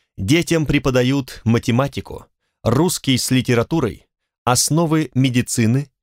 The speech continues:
рисование – и окружающий мир. Диковинную смесь весьма странной географии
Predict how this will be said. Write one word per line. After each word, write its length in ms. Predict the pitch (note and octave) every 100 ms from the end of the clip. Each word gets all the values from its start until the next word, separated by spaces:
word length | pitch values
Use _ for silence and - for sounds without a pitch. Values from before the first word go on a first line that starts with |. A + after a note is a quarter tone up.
| -
рисование – 840 | B2 C3 C3 A2 A#2+ C3+ D#3+ D#3+ _ _ _ _ _ -
и 140 | G3+
окружающий 840 | - D#3+ D3+ B2+ C#3+ C#3 C3 D3
мир. 300 | C#3+ G2+ - _ _ _ _ _ -
Диковинную 640 | B2 - F#3+ D3+ C3 B2
смесь 420 | A#2+ - E3 E3 A2+
весьма 300 | A#2+ C3 B2+
странной 480 | - D3+ C#3+ C#3+
географии 760 | B2+ A#2 A#2 A2 E3+ F3+ F#2+ C2+